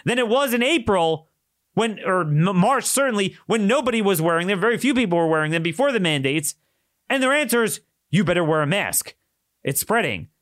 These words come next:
You a-hole, we have been wearing masks. I have not seen a single human being where I am in a store since April that hasn't been wearing a mask.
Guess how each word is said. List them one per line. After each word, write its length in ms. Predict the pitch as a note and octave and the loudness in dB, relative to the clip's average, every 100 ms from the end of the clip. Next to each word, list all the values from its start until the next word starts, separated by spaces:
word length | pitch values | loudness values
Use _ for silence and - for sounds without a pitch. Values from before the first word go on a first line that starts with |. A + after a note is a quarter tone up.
| _ _ _ _ | _ _ _ _
You 220 | - A#3+ C#4+ | 0 2 4
a-hole, 580 | E4+ B3+ B3+ B3+ B3 - | 2 2 2 2 -2 -2
we 160 | G#3 C4+ | 0 2
have 300 | G#3+ E4+ A#3+ | 2 0 0
been 160 | C4 | 0
wearing 280 | A3+ A#3 G3+ | 2 0 0
masks. 640 | F#3+ F3+ G#2 - - - - _ _ _ _ _ _ _ _ _ _ _ _ _ _ _ _ _ _ _ _ _ _ _ _ | 0 -2 -4 -4 -2 -4 -6 _ _ _ _ _ _ _ _ _ _ _ _ _ _ _ _ _ _ _ _ _ _ _ _
I 120 | G#3+ | -2
have 120 | D4 A#3+ | -2 0
not 220 | C#4 G#3 | -2 -2
seen 260 | - C#4 | 0 0
a 140 | C4 G#3 | 2 0
single 480 | - C#4 C#4+ C#4 G#3+ | 0 0 2 2 0
human 420 | G3+ C#4 C4 F3+ | 0 0 0 0
being 460 | C#4 B3 D3 A2+ - _ - | 0 0 -2 -6 -10 _ -2
where 180 | F#3+ | 0
I 160 | G#3+ A3 | 0 0
am 420 | A3+ G#3+ C#3 G#2+ - _ _ _ _ _ _ | 0 0 -2 -6 -12 _ _ _ _ _ _
in 140 | - F#3 | -4 -2
a 60 | |
store 500 | F3 - A#3+ E3 A#2 - | -2 0 2 2 0 -4
since 300 | - G3+ F#3 | -4 0 0
April 340 | F#3+ C#3+ B2 | -2 -2 -2
that 120 | C3 | -2
hasn't 280 | D3 D3 C#3+ | -2 -2 -2
been 140 | C3 | 0
wearing 240 | C3 C3+ A#2+ | 2 0 0
a 40 | |
mask. 440 | A#2 F#2+ - - | -2 -2 -6 -8